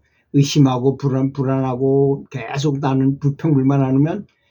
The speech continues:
점점 더 그쪽 의 소속으로 가야 될 거 아니겠습니까? 그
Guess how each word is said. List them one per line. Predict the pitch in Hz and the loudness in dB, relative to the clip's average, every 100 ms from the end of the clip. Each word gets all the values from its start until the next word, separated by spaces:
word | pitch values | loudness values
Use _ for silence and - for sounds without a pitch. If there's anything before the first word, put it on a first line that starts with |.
| _ - | _ -6
점점 | 247 240 247 240 | 0 2 4 4
더 | 240 | 2
그쪽 | - - 254 220 | -2 -4 0 4
의 | 220 | 4
소속으로 | 208 220 202 175 190 196 | 4 0 -2 0 -2 -2
가야 | 208 208 185 | -2 -4 -4
될 | 190 165 | -4 -4
거 | 214 | -4
아니겠습니까? | 202 185 170 147 147 127 - 78 - _ _ _ | -4 -2 -4 -2 -2 -2 -6 -12 -14 _ _ _
그 | 240 | -4